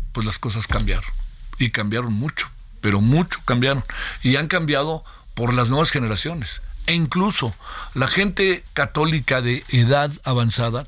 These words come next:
también entiende que las cosas han cambiado. Y en eso, en eso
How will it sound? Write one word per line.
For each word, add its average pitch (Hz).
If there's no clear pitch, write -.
también 135
entiende 175
que -
las 107
cosas 110
han 101
cambiado. 98
Y 156
en 190
eso, 254
en 175
eso 220